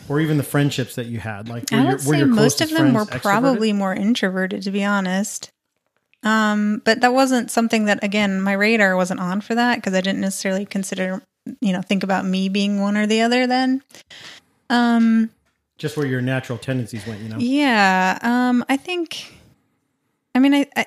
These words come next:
Speaker 2: I think I, I was always drawn to, like,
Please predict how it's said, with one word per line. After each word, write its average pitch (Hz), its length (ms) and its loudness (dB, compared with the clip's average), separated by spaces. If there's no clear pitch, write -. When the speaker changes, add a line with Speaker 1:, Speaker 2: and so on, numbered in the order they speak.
Speaker 2:
I 247 60 2
think 320 320 -2
I, - 360 -2
I - 180 2
was 285 160 2
always 302 320 2
drawn 214 680 0
to, 208 180 -4
like, 180 440 0